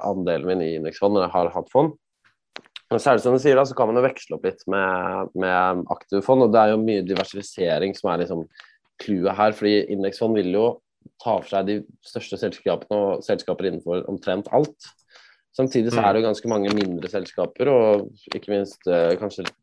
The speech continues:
Speaker 1: tech-selskaper, mellomstore selskaper, som ikke vil bli plukket opp av et indeksfond, og de vil du kunne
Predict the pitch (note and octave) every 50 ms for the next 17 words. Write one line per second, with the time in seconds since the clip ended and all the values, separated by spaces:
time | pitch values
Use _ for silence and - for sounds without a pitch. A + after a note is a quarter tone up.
0 | _ _ - - F2+ - - - - - - G2 F2 - - E2 - G#2 G#2+ A2
1 | G2+ F#2+ F2 D#2+ - - F2+ F2+ G2 F#2 - - D#2 - A#2 A#2+ - - - -
2 | - _ _ _ _ _ _ _ - C3 B2+ B2+ B2 B2 A2+ - - - - -
3 | _ _ _ - - - - - _ - - F#2+ F2+ F2 E2+ E2 E2+ E2+ - -
4 | F#2 - - - E2+ - - F2 D#2 F2+ F2 E2 D#2 - G#2 G2 G2 G2 A#2+ E3
5 | G#3 G3+ C#3+ A2+ G#2+ G#2 G#2+ - G#2+ A2+ A2+